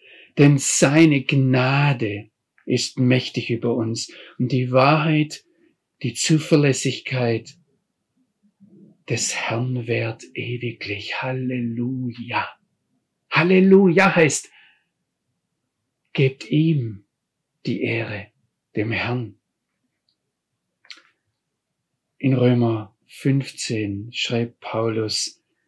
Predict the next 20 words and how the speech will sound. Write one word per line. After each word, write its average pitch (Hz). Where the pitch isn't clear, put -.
der 120
Messias 143
ist -
ein 120
Diener 143
der 151
Beschneidung 131
geworden, 120
um 131
der 123
Wahrhaftigkeit 123
Gottes 107
willen, 101
um 139
die 135
Verheißungen 160
der 151
Väter 131
zu -
bestätigen, 120